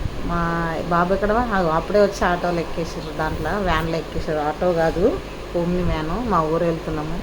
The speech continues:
నా కొడుకు, నేను వెనక సీట్లో కూర్చున్నాము. మా పాప,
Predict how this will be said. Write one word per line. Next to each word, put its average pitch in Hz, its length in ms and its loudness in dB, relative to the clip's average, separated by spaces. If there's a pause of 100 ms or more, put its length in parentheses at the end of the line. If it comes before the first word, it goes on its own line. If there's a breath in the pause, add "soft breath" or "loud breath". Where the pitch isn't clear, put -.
(580)
నా 160 80 -2
కొడుకు, 156 360 -2
నేను 170 180 0
వెనక 151 260 -4
సీట్లో 170 340 -4
కూర్చున్నాము. 156 580 -4 (600)
మా 170 200 -2
పాప, 165 320 0